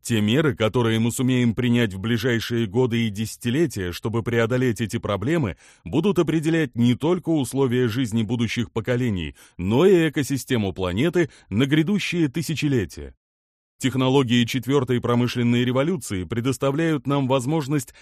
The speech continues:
справляться с издержками, характерными для предыдущих промышленных революций, избрав путь более экологически рационального развития,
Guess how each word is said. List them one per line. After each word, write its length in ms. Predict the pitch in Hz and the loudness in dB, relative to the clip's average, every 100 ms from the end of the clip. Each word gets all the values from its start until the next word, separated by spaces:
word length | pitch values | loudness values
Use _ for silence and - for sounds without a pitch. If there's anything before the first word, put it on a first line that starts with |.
| - | -20
справляться 720 | - - 131 143 170 147 147 | -10 0 2 4 2 0 -4
с 80 | 131 | -2
издержками, 720 | 139 104 147 180 - 95 73 - - | -2 0 2 2 0 -6 -8 -12 -16
характерными 840 | - 127 143 - 202 180 175 165 170 | -2 2 2 2 0 2 2 2 0
для 240 | 104 143 151 | 0 0 2
предыдущих 680 | 147 139 120 147 - 147 | 0 0 0 -2 -4 -4
промышленных 680 | 135 131 123 120 123 123 117 | -2 0 0 0 0 0 0
революций, 640 | 123 123 131 107 - 71 - - | 2 2 2 -2 -8 -14 -16 -12
избрав 480 | - 117 95 127 113 | -4 -4 0 2 2
путь 260 | - 165 117 | -2 -4 -4
более 460 | 87 143 139 139 - | -2 0 2 0 -2
экологически 760 | 131 131 139 160 156 151 - | -2 0 0 -2 -4 -4 -2
рационального 760 | 143 147 143 139 135 123 110 101 | 0 0 -2 -2 0 0 0 0
развития, 600 | 101 85 127 160 87 67 | -2 -2 -6 -6 -8 -10